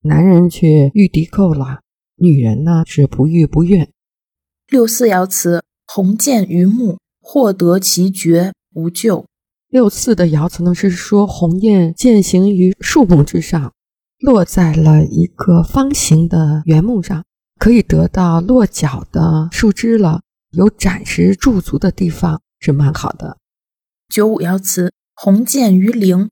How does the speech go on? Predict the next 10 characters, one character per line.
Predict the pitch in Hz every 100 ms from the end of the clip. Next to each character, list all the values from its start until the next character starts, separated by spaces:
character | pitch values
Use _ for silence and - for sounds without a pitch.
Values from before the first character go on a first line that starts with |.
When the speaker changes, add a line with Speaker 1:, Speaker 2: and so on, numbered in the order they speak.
| _
Speaker 2:
复 | - - 247 190
三 | - 254 269
岁 | - 247
不 | 180 - 185
孕， | 233 165 - _
终 | - 269 277
末 | 277 247 165
之 | - 226
盛 | - 240 175 _ -
极。 | - 175 185 196